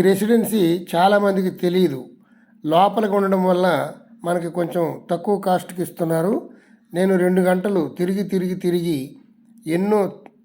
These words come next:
రెసిడెన్సీ చూసి కాస్ట్ ఎక్కువ అనిపించి నచ్చక ఆఖరికి నెతకడంతో టైమ్ ఎక్కువ వేస్ట్ అయింది. నాకు ఈ రూమ్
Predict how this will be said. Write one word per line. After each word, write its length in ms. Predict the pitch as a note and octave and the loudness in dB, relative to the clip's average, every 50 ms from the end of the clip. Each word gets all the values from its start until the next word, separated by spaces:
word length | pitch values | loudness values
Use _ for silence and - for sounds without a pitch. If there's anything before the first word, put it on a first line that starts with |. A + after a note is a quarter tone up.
| _ _ _ _ _ _ _ _ _ _ _ | _ _ _ _ _ _ _ _ _ _ _
రెసిడెన్సీ 540 | - E3+ F3+ E3+ G3 G3+ A3 G#3 - G3 G3 F3+ - F#3 | -4 -4 -4 -2 0 0 0 0 -2 -4 -8 -10 -6 -4
చూసి 340 | F#3+ F#3+ F#3+ G3 G3 F3 D3+ C#3+ C#3 - - - _ _ _ - | -4 -4 -4 -4 -4 -4 -4 -4 -6 -10 -16 -20 _ _ _ -4
కాస్ట్ 360 | C#3 D3+ F#3+ A3 - - - | -2 0 0 0 -2 -2 -4
ఎక్కువ 300 | G3+ F#3 F#3+ - G3+ G3 G3 | -4 -4 -2 -2 0 0 0
అనిపించి 420 | F#3+ E3+ F3+ F#3 E3 - - F3+ E3+ D#3+ D#3 | 0 0 -2 -4 -4 -4 -4 -2 -2 0 -2
నచ్చక 360 | D#3+ D#3+ D#3+ - G3 F#3 - F#3+ E3 C3+ B2 B2 - - - _ _ _ _ _ _ _ _ _ _ _ - | -2 -2 -4 -6 -8 -4 -2 0 0 0 -2 -4 -10 -16 -20 _ _ _ _ _ _ _ _ _ _ _ -2
ఆఖరికి 560 | D3 E3+ F#3+ F#3 G3+ F#3+ F3+ - F#3 D#3+ C#3 C3 - - - _ _ _ _ _ - - _ _ _ _ _ _ - - | 0 0 0 2 0 0 0 -2 -2 -4 -4 -6 -8 -14 -20 _ _ _ _ _ -20 -20 _ _ _ _ _ _ -10 -4
నెతకడంతో 760 | D3+ E3 F3 E3+ - G#3+ G3 G#3 G#3+ G#3 G3 F#3 F#3+ F#3+ E3 D3 C#3+ - - - _ _ _ _ _ - - - - | 0 0 2 2 0 -2 -2 0 0 -2 -2 -2 -2 -2 -2 -4 -4 -8 -16 -20 _ _ _ _ _ -20 -18 -8 -2
టైమ్ 260 | E3 F3+ G3+ G#3+ G#3 G3+ | 0 2 2 2 2 0
ఎక్కువ 240 | F#3+ F#3 - G#3 G3+ F#3 F3+ | -2 -2 -2 -4 -2 0 0
వేస్ట్ 220 | F#3 F3+ F#3 - F#3 F3+ | 0 0 -2 -2 -2 -2
అయింది. 300 | F3 E3 E3+ F3+ A3 A#3+ D#4+ - - - _ _ _ _ _ _ _ - | 0 0 -2 -2 -4 -4 -6 -10 -14 -20 _ _ _ _ _ _ _ -6
నాకు 320 | F3 F#3 F3+ F3 F#3 F3 D#3+ D3 D3 - - | -2 -2 -2 -2 -2 -4 -4 -4 -6 -8 -4
ఈ 80 | E3 E3 E3 D3+ | -2 -2 0 0
రూమ్ 180 | E3 F3 F3 | 0 -2 -2